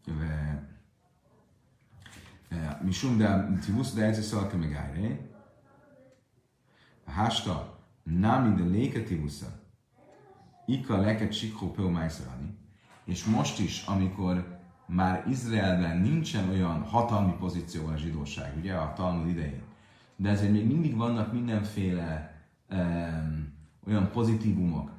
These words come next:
hogy például Izraelben vannak a szegényeknek járó különböző földműveléssel kapcsolatos adományok, és akkor még mindig fölmerülhet, hogy esetleg ezért akar ez a hátsó szándéka a betérésre,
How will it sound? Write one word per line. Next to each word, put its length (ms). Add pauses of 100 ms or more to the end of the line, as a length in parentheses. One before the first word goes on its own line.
(300)
hogy 160
például 720 (120)
Izraelben 680
vannak 540
a 40
szegényeknek 840
járó 360 (100)
különböző 640 (260)
földműveléssel 840
kapcsolatos 720
adományok, 720 (340)
és 100
akkor 160
még 100
mindig 220
fölmerülhet, 500
hogy 120
esetleg 500
ezért 380
akar 260
ez 120
a 40
hátsó 400
szándéka 640
a 100
betérésre, 840